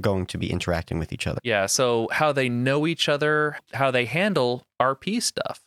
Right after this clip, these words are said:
Speaker 2: Who in the party is the one that negotiates prices? Who's the one that negotiates contracts? Who goes off and does stuff in the background? Who causes distractions?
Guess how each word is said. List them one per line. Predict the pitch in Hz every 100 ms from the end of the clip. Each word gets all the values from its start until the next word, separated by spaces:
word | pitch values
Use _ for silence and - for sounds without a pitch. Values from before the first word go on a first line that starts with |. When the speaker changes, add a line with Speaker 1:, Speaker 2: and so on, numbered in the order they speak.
| _
Speaker 2:
Who | 139 165 175 175 156 -
in | 143 143
the | 139
party | - 135 131 131 123 -
is | 117 120 117
the | 123
one | 113 120
that | 120
negotiates | 117 113 113 - 120
prices? | - - 147 - - -
Who's | 120 117
the | 127
one | 117 120 120
that | 117 110
negotiates | 107 107 104 - 107
contracts? | - 95 123 - - - -
Who | 120 120 123 123 123 123 - _
goes | - 117 120
off | 117 117
and | 117 110
does | 107 117
stuff | 123 - 107 -
in |
the | 104
background? | 90 104 123 - 92 90 87 - _
Who | 120
causes | 120 117 113 110
distractions? | 107 98 - 127 - - - -